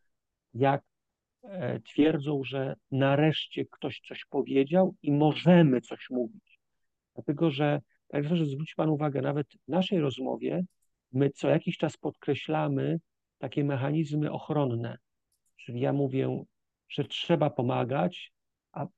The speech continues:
czy pan redaktor też mówi, że rozumiemy, że coś jest niezbędne, tak? My nawet jesteśmy tak otoczeni, e, tą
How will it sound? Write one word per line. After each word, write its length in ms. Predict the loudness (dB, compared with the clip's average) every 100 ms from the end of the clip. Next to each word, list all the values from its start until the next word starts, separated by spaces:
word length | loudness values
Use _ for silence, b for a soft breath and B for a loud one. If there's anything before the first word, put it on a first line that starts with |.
| _ _
czy 180 | -4 -2
pan 220 | 0 0
redaktor 320 | 0 -2 -4
też 200 | -6 -2
mówi, 280 | -2 0 -2
że 200 | 0 2
rozumiemy, 600 | 2 2 0 2 2 2
że 100 | 0
coś 220 | -4 -6
jest 180 | -8 -8 _ -16
niezbędne, 920 | -4 0 0 0 -2 -2 -6 -10 -14 -16 _
tak? 280 | -6 -6 _ _ _ _ _ _ _ _ _ 0
My 80 | 2
nawet 240 | 4 2 -2 _ _ _ -10
jesteśmy 340 | -10 -4 -2 -2 -2
tak 140 | -2 -4 -16 -20 -20 -18 -20 _
otoczeni, 960 | -4 0 0 2 4 4 4 0 -2 -8 _ -12
e, 340 | -8 -4 -6 -4
tą 200 | -2 -2